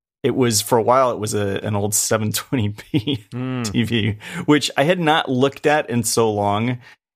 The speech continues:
Speaker 1: And when I did, I was just astounded at how bad it was. <laughs> Just, uh, just awful. And, um, I think in preparation for a Christmas gift, a friend of mine was trying to get rid of a ten eighty p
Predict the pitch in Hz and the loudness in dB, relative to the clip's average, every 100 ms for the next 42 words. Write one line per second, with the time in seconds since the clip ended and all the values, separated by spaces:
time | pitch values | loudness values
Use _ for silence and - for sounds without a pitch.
0 | - 117 110 107 101 - 110 113 104 104 | -2 0 2 0 -2 -2 0 2 0 0
1 | 110 110 101 101 - 101 - - - 98 | 2 2 2 -2 -2 -4 -2 -2 -2 -2
2 | 101 98 98 95 110 131 50 - - 101 | -2 -2 -4 -4 -6 -4 -2 -2 -4 -4
3 | - 113 - - - - 233 190 - - | -2 -2 -4 -8 -20 -4 -2 -2 -4 -8
4 | 196 - _ _ - 143 - - 123 123 | -10 -10 _ _ 0 0 0 -2 0 2
5 | 117 101 - - - 139 139 135 127 120 | 0 0 -8 -20 -6 0 2 2 2 2
6 | 117 117 117 185 208 180 143 160 160 127 | 2 0 0 2 2 0 2 0 2 2
7 | 135 139 120 117 110 107 104 104 - 147 | 2 0 -2 0 2 2 -2 -2 -2 -2
8 | 120 107 113 104 101 - 107 127 123 113 | -2 -4 -4 -2 -2 -2 -4 -2 0 0
9 | 107 101 98 - 104 98 - 101 104 107 | 0 -2 -2 -4 -2 -2 -2 -4 -4 -4
10 | 101 107 104 104 98 | -2 -4 -6 -8 -10